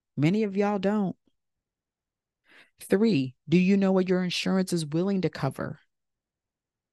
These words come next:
If you don't, what is wrong with calling them to ask them, "What exactly will this cover? What am I covered for?" I would even say, you know,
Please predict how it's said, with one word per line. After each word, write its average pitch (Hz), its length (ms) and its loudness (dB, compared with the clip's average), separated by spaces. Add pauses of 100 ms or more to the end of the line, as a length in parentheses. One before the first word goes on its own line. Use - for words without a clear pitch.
(880)
If 165 220 0
you 170 120 2
don't, 156 480 -2
what 160 140 2
is 190 140 4
wrong 180 200 -2
with 175 120 -2
calling 180 340 0
them 165 180 0
to - 180 -2
ask - 420 0
them, 110 380 0
"What 156 180 6
exactly 160 520 2
will 147 240 2
this 151 220 -2
cover? - 500 -8 (2500)
What 165 180 6
am 175 140 4
I 165 100 2
covered 160 440 -2
for?" - 500 -6 (1300)
I 127 140 4
would 190 180 6
even 160 280 4
say, 156 340 2
you 156 260 0
know, 147 360 4